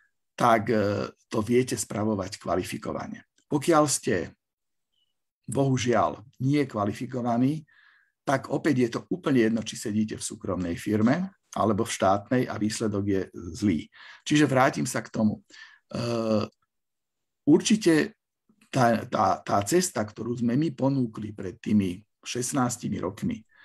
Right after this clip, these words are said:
v tom dvetisícpiatom na jar, to znamená, je to už viac jak šestnásť rokov, aby sa financovalo nájomné bývanie zo súkromných zdrojov, zo súkromných je myslené z bankových, e, z, práve z tých,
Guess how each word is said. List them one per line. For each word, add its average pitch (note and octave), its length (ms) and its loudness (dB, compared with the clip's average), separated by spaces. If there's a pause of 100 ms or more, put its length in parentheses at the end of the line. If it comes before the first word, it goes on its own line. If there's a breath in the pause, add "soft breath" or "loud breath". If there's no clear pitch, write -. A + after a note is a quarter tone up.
(480 soft breath)
v - 80 -20
tom G#2+ 180 -4
dvetisícpiatom G#2 1040 0 (320)
na F#2+ 240 -8
jar, A2 320 0
to - 100 -16
znamená, F2 460 -6
je G#2 80 -12
to - 160 -6
už - 80 -14
viac G#2 240 -6
jak - 120 -6
šestnásť B2 440 -4
rokov, A#2 480 -4 (580 soft breath)
aby B2 160 4
sa B2 240 2
financovalo B2+ 960 0
nájomné A2+ 540 2
bývanie G2+ 400 2
zo F2+ 100 -8
súkromných B2 560 0
zdrojov, G#2 320 -4
zo - 20 -8
súkromných A2+ 540 2
je - 60 -4
myslené F#2+ 420 -6
z C#2+ 80 -10
bankových, F#2+ 720 0
e, - 80 -20 (640 loud breath)
z, G#2 340 2
práve A2 400 2
z G#2+ 60 -4
tých, F#2+ 240 -6